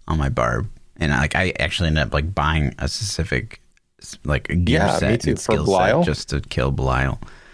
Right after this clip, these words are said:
Speaker 2: Yeah, so when I was playing Barb also, and I got to Belial, and it was like, it was pretty easy up to Belial. I mean, you know, you died, but you, you didn't hit a brick wall.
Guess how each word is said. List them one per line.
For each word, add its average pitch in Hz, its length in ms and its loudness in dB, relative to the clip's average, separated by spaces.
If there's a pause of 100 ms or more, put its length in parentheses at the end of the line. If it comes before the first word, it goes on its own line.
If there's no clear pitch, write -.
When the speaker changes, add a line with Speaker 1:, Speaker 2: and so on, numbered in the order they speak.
Speaker 2:
Yeah, 143 220 4
so 113 240 2
when 117 280 0
I 113 140 4
was 123 120 2
playing 120 300 2
Barb 101 240 4
also, 90 480 2
and 95 160 2
I 92 80 4
got 90 300 0
to 107 100 0
Belial, 90 680 2
and 98 120 2
it 98 60 2
was 92 180 0
like, 95 140 2
it 156 60 2
was 233 120 2
pretty 160 340 0
easy 92 320 4
up 90 120 0
to 101 120 0
Belial. 82 400 2
I 95 80 0
mean, 104 280 2
you 107 80 2
know, 92 60 2
you 104 120 2
died, 85 420 0
but 87 240 -2
you, 101 120 0 (120)
you 95 120 2
didn't 92 400 -4
hit 98 100 -2
a 90 60 2
brick 90 260 -2
wall. 80 340 2